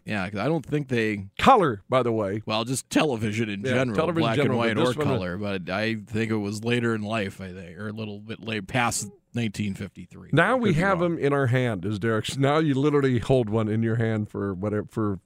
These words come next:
Speaker 2: fifty, sixty dollars a month. That's where we've came. Thank you. There's your year-end,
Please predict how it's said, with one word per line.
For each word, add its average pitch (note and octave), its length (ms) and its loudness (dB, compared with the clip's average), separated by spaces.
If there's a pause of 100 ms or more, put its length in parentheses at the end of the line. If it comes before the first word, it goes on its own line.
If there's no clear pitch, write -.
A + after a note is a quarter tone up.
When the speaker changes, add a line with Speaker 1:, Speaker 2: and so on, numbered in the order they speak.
(140)
Speaker 2:
fifty, A#2+ 340 -2
sixty A2 320 -4
dollars G2+ 360 -2
a F2+ 40 -8
month. E2 280 -10 (480)
That's G#2+ 240 -2
where G2+ 100 -6
we've F#2+ 200 -10
came. - 320 -18
Thank A#2 260 -8
you. G2 200 -10
There's A2 300 -2
your G#2+ 260 -2
year-end, G#2 520 0